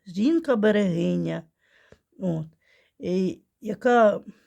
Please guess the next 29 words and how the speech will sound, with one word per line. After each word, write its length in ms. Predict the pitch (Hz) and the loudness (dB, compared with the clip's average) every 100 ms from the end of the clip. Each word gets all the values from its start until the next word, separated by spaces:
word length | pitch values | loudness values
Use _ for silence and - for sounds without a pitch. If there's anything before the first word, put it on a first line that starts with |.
| _ | _
береже 500 | 226 196 202 202 233 | -6 -2 0 2 0
свій 300 | 220 - 196 | 0 -2 -2
рід, 280 | 190 254 262 | 0 -2 -2
яка, 520 | 214 208 240 220 208 | -4 2 4 6 4
е, 280 | 202 196 185 - | 2 0 -2 -6
кохає 540 | 214 196 233 240 240 233 | -8 -6 -2 0 0 -2
всіх 360 | 226 247 233 | -4 -10 -8
і 60 | 220 | -6
допомагає 800 | 196 208 202 196 190 240 233 202 | -6 -4 -2 2 2 2 2 0
всім, 360 | - 226 220 - - _ - | -4 -6 -6 -6 -20 _ -6
і 140 | 277 | -2
звірюшкам, 920 | 208 202 196 247 277 - - 233 233 - _ _ _ - | 0 2 2 2 0 -4 -2 0 0 -6 _ _ _ -8
і 280 | 269 302 247 | -2 -2 -2
с-, 380 | - - - | -8 -16 -6
е, 460 | 202 190 180 175 175 | -2 0 0 -2 -4
як 180 | 196 180 | -4 -2
говориться, 400 | 185 180 - 190 | -2 -2 -4 -6
і 200 | 180 208 | -2 0
людям, 460 | 208 262 240 214 - | 2 2 2 2 2
і 100 | 180 | -4
звірюшкам, 720 | 170 185 190 254 - 220 208 | -2 -2 -2 -4 -4 -2 -2
і 60 | 175 | -4
птичкам, 600 | - 233 254 - 214 202 | -6 -8 -8 -4 -2 0
і 100 | 190 | 0
рибкам. 520 | 165 160 - 160 160 _ _ - - - _ | -2 -6 -8 -8 -8 _ _ -20 -20 -20 _
От, 380 | 254 180 170 - | -4 -2 -2 -2
е, 260 | 180 180 - | 0 0 -2
отакий, 680 | - 190 196 214 226 214 196 | -8 -6 -6 0 2 2 2
е, 220 | 190 185 | 0 0